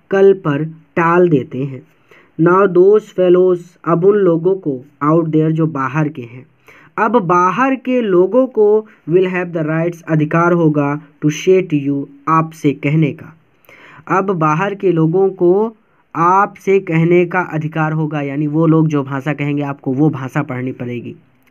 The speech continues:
ठीक है। तो बाहर के लोगों को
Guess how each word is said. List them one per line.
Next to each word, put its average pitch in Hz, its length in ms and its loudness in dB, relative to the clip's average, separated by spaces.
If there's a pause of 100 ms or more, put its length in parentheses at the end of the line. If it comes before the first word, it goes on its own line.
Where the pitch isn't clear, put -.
ठीक 160 160 -2
है। 165 140 -6 (440)
तो 147 60 -2
बाहर 156 400 -2
के 214 140 -4
लोगों 190 300 -4
को 170 380 -4